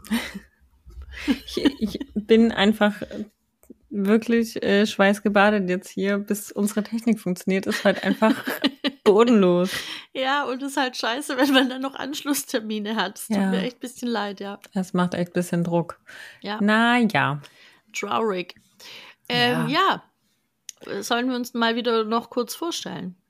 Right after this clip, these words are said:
Speaker 1: Stell dich mal vor.
Speaker 2: Okay, ich bin Fia. Ich bin Kindheitspädagogin und ich bin hauptberuflich unterwegs als Referentin, Dozentin, wie immer man's nennen möchte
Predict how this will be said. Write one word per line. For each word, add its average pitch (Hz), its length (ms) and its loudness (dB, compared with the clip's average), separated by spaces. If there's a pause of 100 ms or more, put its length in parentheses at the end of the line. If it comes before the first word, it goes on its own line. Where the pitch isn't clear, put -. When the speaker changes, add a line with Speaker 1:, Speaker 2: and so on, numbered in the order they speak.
(160)
Speaker 1:
Stell 285 280 2
dich 226 180 2
mal 185 160 0
vor. 190 460 0
Speaker 2:
Okay, - 400 -10
ich - 180 -12
bin 294 160 -10
Fia. 190 460 -8
Ich - 140 -18
bin 208 120 -8
Kindheitspädagogin 226 960 -2
und 196 180 -4
ich - 200 -8
bin 196 220 -2 (520)
hauptberuflich - 880 -4
unterwegs 202 640 -4
als 202 380 -4
Referentin, 202 580 -2
Dozentin, 214 640 -2
wie 208 120 -2
immer 208 160 0
man's 208 260 -2
nennen 190 220 -2
möchte 233 420 -4